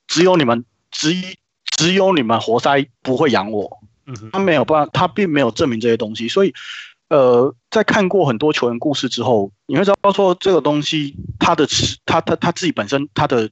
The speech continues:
Speaker 1: 时运，他的机运很，很，当然很重要，可是他们本身的，的这个人格特质等等，其实，其实N B A就是，就是，就是个职业嘛，那就是跟我们，跟我们出社会工作都一样，就是说很多时候你的个性等等，就决定了你的，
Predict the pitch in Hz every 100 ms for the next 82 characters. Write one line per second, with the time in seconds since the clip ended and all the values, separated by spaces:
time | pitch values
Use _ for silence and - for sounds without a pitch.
0 | _ - - 117 117 170 170 131 156 123
1 | 143 143 160 117 107 104 - 110 - -
2 | - - _ 170 170 117 107 139 127 113
3 | 104 160 170 127 101 95 127 120 107 98
4 | - - - _ _ - 113 151 143 123
5 | 113 110 120 151 120 113 135 123 104 101
6 | 113 - 101 165 180 185 180 180 175 170
7 | 165 156 160 147 147 - 143 151 123 113
8 | _ _ - 131 139 107 - 104 117 135
9 | 98 80 87 123 135 143 139 98 98 139
10 | 135 107 - 120 123 117 104 110 107 139
11 | - - 98 110 92 113 127 120 110 -
12 | 107 123 131 - 127 107 - - 123 113
13 | 120 110 87 90 - - - - - -
14 | 156 - 110 107 120 101 92 92 85